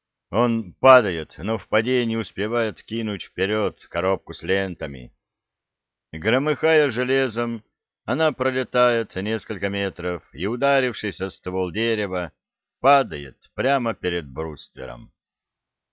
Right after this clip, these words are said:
Володька тут же делает прыжок вперед и длинной рукой, зацепив его за кожаную ручку, втаскивает внутрь пулеметного гнезда. «Фу ты, ну ты, ножки гнутый!»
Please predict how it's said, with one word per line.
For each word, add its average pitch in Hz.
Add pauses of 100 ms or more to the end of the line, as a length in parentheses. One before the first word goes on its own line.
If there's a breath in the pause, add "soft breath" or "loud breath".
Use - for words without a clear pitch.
(300)
Володька 139
тут 120
же 117
делает 117
прыжок 101
вперед 117
и 90
длинной 117
рукой, 110 (380)
зацепив 104
его 110
за 92
кожаную 95
ручку, 95 (420)
втаскивает 110
внутрь 101
пулеметного 85
гнезда. 69 (1080)
«Фу 120 (240)
ты, 95
ну 90
ты, 92
ножки 90
гнутый!» 90